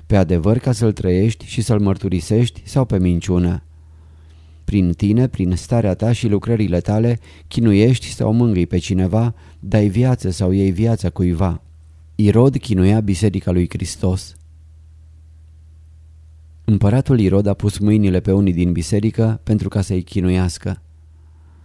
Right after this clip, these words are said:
Dumnezeu a îngăduit și îngăduie unor vrăjmași ai săi să pună mâna și să chinuiască pe unii din biserică,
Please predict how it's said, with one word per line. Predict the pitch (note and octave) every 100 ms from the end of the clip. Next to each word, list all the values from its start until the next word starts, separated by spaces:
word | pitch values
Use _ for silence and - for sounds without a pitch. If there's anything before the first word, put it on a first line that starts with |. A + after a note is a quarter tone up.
| - - - - - - - - - - - - - -
Dumnezeu | G#2+ A2 G#2 A2+ C#3
a | C3+
îngăduit | A2+ G#2+ G2 G#2 A#2
și | - -
îngăduie | F#2+ F2+ G#2 A2 G#2+
unor | G#2 F#2+
vrăjmași | F2 F#2 F2 G#2+ A2+ -
ai | E2+
săi | E2 G2 G#2 G2
să | - G2+
pună | C3 A#2+
mâna | G#2 A2 A#2
și | A2+ G#2+
să | A#2
chinuiască | - G#2+ G#2+ A#2 A2 -
pe | E2+ F#2
unii | G2 F#2
din | E2+ F2
biserică, | F2 - G#2+ G2 - G#2